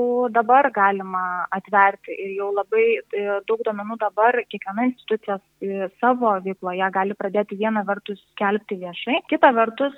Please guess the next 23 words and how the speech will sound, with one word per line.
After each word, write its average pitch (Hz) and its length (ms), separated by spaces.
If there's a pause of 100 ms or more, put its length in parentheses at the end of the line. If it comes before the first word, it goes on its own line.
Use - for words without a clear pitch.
pradėti 240 540
rinkti, 285 400
nes 190 160
neaišku, 240 400
kokius 233 280
duomenis 233 440
renka 269 520
ir 233 200
kaip 240 240
gerai 240 240
supranta 247 560
dabartinę 185 480
situaciją. 170 540 (400)
Pavyzdžiui, 233 580
mes 220 240
su - 120
jumis, 220 440 (120)
e, 190 160 (300)
e, 185 280
šiuo 269 280
metu 247 460
net 254 320
negalime 220 800